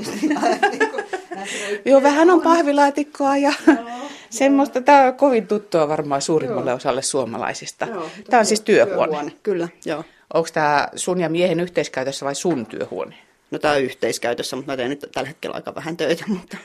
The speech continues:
Speaker 2: Niin, toi oli vähän väärin sanottu, että sä teet vähän töitä, mutta sä teet ehkä vähän sitä
Speaker 1: Erilaisia.
Speaker 2: palkkatyötä. <laughs>
Speaker 1: Erilaisia töitä, <laughs> niin, niin, niin.
Speaker 2: Joo, täällä on sitten asianmukainen kirjahylly, oikein laatutuotantoa.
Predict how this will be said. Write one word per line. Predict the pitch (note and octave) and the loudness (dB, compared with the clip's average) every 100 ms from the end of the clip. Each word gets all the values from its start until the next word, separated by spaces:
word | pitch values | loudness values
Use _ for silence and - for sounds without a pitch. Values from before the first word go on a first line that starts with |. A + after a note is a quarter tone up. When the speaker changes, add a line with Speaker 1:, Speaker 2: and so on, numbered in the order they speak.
| - | -20
Speaker 2:
Niin, | - D#3+ | -18 -12
toi | F3 | -8
oli | F3 | -6
vähän | D#3+ D#3+ | -4 -4
väärin | E3+ D#3+ D#3 | -4 -6 -6
sanottu, | D3+ C#3+ | -8 -10
että | C#3 | -12
sä | |
teet | - C#3 C#3 | -6 -6 -4
vähän | D3+ D#3+ D3+ C#3 | -6 -4 -4 -2
töitä, | E3 D3 C3+ | -2 -2 -4
mutta | C3 | -10
sä | |
teet | C#3+ C#3 C#3+ | -8 -6 -6
ehkä | - D3+ | -10 -6
vähän | D#3 D3+ | -4 -4
sitä | D3 - | -4 0
Speaker 1:
Erilaisia. | G3 F#3+ D#3 | 2 2 2
Speaker 2:
palkkatyötä. | C#3+ D#3+ C#3 D3 - | 0 2 0 -2 -2
<laughs> | - G3 | 4 6
Speaker 1:
Erilaisia | G3+ E3 D#3+ D#3 | 6 4 4 4
töitä, | E3 E3 C#4 D4 | 6 6 8 8
<laughs> | |
niin, | C#4+ D4+ - - | 8 6 4 4
niin, | C4+ C4+ - - C5+ A#4 | 4 2 -2 -6 -2 0
niin. | D#4 G#3+ | 0 0
Speaker 2:
Joo, | A3+ G3 F3 F3 | -2 0 -2 -6
täällä | F3+ F3+ D3+ | -2 0 0
on | |
sitten | E3 D#3 - D#3+ - - - - - - _ - | -2 -8 -8 -12 -12 -20 -20 -20 -20 -20 _ -6
asianmukainen | F3+ - D3+ C#3+ D3 D#3 C#3+ C#3+ | -4 -2 -2 -2 -4 -6 -6 -8
kirjahylly, | - F3+ F3 C#3+ C#3 F3 D#3+ C#3 - | -6 -6 -4 -6 -6 -6 -6 -8 -10
oikein | D3 - D#3 - _ _ _ F3+ F3 _ _ | -14 -14 -14 -16 _ _ _ -20 -20 _ _
laatutuotantoa. | C3+ A#2 B2+ C#3 D3 D3 C3 B2 - A2 | -6 -6 -6 -8 -6 -4 -4 -6 -4 -6